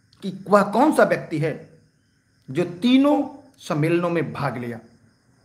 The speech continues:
ठीक है, comment जरूर करिएगा, वह कौन सा व्यक्ति है जो तीनों सम्मेलनों में भाग लिया। सभी लोग जवाब दीजिएगा, ये important प्रश्न है। वो थे भीमराव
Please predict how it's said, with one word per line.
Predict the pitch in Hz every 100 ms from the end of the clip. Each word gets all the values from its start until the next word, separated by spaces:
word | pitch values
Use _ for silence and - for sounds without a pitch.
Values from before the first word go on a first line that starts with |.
| _ _ _ _ _ _ _ _ _ _ _ _ _ _ _ _ _ _ _ _ _
ठीक | 233 254
है, | 190 - - - _
comment | 226 285 320
जरूर | - 214 302 240
करिएगा, | 220 202 180
वह | 175 185
कौन | 247 302 294
सा | 202
व्यक्ति | 156 147 -
है | 151 139 - -
जो | 151 151
तीनों | 170 190 196
सम्मेलनों | 156 143 160 185
में | 156 131 - 123
भाग | - 160 127
लिया। | 127 107 - - _ _ _ _ _ _ _ _ _ _ _ _ _ _ _ _ _ -
सभी | 247 233
लोग | 294 202
जवाब | 165 139 131
दीजिएगा, | 123 120 120 - _ _ _ _ _ _ -
ये | 214
important | 214 233 269 254
प्रश्न | 147 151
है। | 131 - - _ _
वो | 139 180
थे | 180
भीमराव | 135 131 220 202 135 123